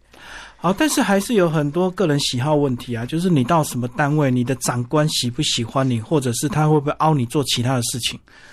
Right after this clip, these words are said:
这个也是要考量的，对不对？人际关系，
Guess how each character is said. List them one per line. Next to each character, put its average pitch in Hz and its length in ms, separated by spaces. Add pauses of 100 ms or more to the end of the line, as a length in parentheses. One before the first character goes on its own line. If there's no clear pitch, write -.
(240)
这 180 100
个 165 120
也 135 40
是 123 160
要 156 120
考 - 180
量 107 180
的， 113 120
对 113 80
不 117 40
对？ 113 120 (100)
人 143 220
际 165 180
关 135 220
系， 117 280